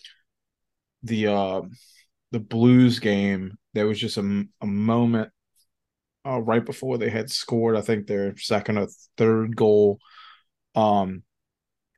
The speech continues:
they're cycling well, and he just, he looks a bit confused. Uh, there's a lot of movement going on, and he just kinda stops. And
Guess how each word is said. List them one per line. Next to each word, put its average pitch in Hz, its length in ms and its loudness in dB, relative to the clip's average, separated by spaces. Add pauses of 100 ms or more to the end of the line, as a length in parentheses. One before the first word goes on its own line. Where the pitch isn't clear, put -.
they're 131 180 4
cycling 127 720 2
well, 104 500 0
and 104 260 -6
he 120 420 0
just, 110 720 -4 (1400)
he 123 220 0
looks 117 480 0
a 143 80 4
bit 120 380 0
confused. 117 960 -2 (160)
Uh, 101 240 0
there's 101 160 -2
a 110 60 -2
lot 104 280 0
of 104 60 -4
movement 113 340 -4
going 113 260 -4
on, 113 340 -6
and 107 120 -8
he 113 140 -2
just 107 280 -6
kinda 113 240 -2
stops. - 800 -4 (460)
And 101 640 -2